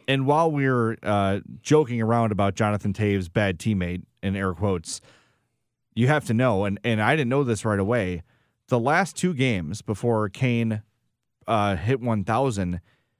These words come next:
Toews, before the game, went to the referees and said, "When this happens, we want the whole team to be able to come on the ice and celebrate with him.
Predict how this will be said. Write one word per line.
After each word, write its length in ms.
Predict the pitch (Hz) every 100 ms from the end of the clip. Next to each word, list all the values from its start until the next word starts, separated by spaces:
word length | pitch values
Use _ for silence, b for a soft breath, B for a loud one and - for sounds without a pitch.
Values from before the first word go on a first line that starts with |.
| _ _ _
Toews, 360 | - 143 165 131
before 300 | 117 143 165
the 80 |
game, 180 | 143 135
went 200 | 104 127
to 60 | 147
the 100 | 143
referees 480 | 131 120 123 117 107
and 160 | 107
said, 400 | - 110 101 90 - _ _ _ _
"When 320 | 104 123 151
this 180 | 147 131
happens, 720 | 117 135 123 90 90 82 - - _ _ _ _ -
we 100 | 120
want 220 | 127 131
the 80 | 107
whole 220 | 139 151
team 220 | - 165
to 60 | 147
be 100 | 131
able 180 | 123 120
to 60 |
come 140 | 127 120
on 100 | 117
the 100 | 113
ice 180 | 110 107
and 80 |
celebrate 380 | 98 113 107 107
with 160 | 95 95
him. 340 | 104 98 92